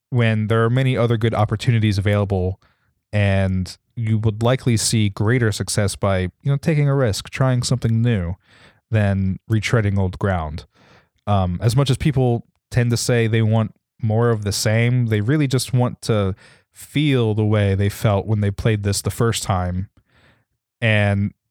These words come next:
that is a feeling that is almost impossible to recapture with a remake or a sequel. So I feel like no matter what, a Last of Us remake is going to be something that kinda leaves me disappointed because it just isn't necessary.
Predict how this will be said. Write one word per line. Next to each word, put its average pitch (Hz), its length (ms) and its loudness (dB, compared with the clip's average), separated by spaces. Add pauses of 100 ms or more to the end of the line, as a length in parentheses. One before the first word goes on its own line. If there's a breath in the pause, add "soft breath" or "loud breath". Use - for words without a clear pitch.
that 127 280 0
is 123 300 -2
a 110 400 2
feeling 113 640 0
that 107 320 -2
is 107 320 0
almost 117 420 0
impossible 110 920 0
to 117 300 -4
recapture 110 800 0 (460 loud breath)
with 110 200 0
a 107 80 0
remake 110 520 2
or 107 180 0
a 104 80 0
sequel. 98 640 -2 (420)
So 101 520 0 (880)
I 139 120 2
feel 156 280 0
like 131 240 -2
no 123 80 0
matter 117 300 2
what, 110 280 0
a 110 80 0
Last 107 360 0
of 107 80 0
Us 104 180 -2
remake 104 340 0
is 107 120 -2
going 107 240 -2
to 101 60 -2
be 101 100 0
something 107 320 -2
that 101 100 -6
kinda 104 240 0
leaves 101 380 0
me 101 320 0
disappointed 101 880 -2
because 98 400 -2
it 107 80 -2
just 104 300 -4
isn't 104 360 -2
necessary. 92 640 -4